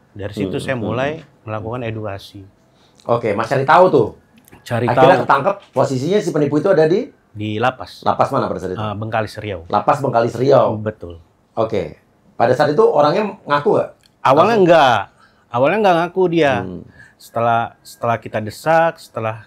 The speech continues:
Speaker 1: kita cecer dengan banyak pertanyaan, dan si korban pun saya datangkan gitu kan.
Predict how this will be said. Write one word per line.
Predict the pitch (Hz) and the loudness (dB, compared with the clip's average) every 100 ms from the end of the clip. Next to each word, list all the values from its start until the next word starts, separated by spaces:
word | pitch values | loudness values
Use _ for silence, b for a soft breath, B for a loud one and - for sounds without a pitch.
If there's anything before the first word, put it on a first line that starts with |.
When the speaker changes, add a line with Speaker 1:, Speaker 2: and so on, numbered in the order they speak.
| _ | _
Speaker 1:
kita | - - 110 107 101 _ _ _ _ | -10 -4 -2 -2 -4 _ _ _ _
cecer | 127 - 113 | -16 -12 -10
dengan | 117 113 110 | -8 -6 -6
banyak | 107 113 113 - | -4 -4 -6 -8
pertanyaan, | - - 101 107 113 151 160 156 b _ | -10 -8 -8 -8 -10 -10 -10 -12 b _
dan | 117 107 | -8 -8
si | - | -8
korban | 113 113 113 107 | -6 -4 -6 -6
pun | 120 | -10
saya | 110 101 101 | -10 -8 -6
datangkan | 98 - 135 139 170 156 | -6 -6 -6 -6 -6 -6
gitu | 117 107 | -6 -6
kan. | 117 160 | -8 -10